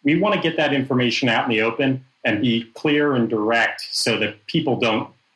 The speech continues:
don't make any mistakes in terms of interpreting what they think happened.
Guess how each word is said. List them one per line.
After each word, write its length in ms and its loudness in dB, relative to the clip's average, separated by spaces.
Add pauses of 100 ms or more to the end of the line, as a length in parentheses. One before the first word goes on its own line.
don't 180 0
make 200 0
any 120 2
mistakes 520 -2
in 120 -2
terms 300 -2
of 80 -4
interpreting 560 0
what 160 -2
they 160 0
think 220 -2
happened. 360 -2